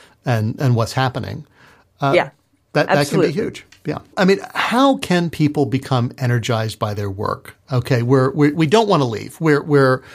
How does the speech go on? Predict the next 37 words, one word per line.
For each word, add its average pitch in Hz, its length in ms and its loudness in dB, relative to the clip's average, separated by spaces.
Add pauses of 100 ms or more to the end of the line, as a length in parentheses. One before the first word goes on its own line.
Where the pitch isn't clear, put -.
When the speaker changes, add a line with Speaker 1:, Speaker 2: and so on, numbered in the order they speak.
(240)
Speaker 1:
we're, 147 180 4
we're 151 200 0
having 190 300 2
a 151 60 -2
good 143 180 -2
time. 131 440 0
We're 139 100 4
looking 156 320 2
at 160 120 -2
things 143 200 2
as 110 140 -2
op-, 117 200 -2
as 127 180 -2
opportunities. 117 760 -4 (280)
We've 139 160 2
had 165 200 0
new 160 160 -2
opportunities 127 540 -2
presented, 123 520 0 (300)
but 156 260 -2
we're 139 140 0
just, 147 500 0
we've 143 200 0
lost 135 420 0
that 120 180 -4
fire. 107 440 -6
We've 131 260 -2
lost 131 460 -2
that, 127 420 -2 (1300)
that, 131 320 -2
that 135 240 0
gusto 147 500 2
to 127 60 -2
jump 120 260 0
out 120 140 0
of 110 100 -8
bed. 113 320 -2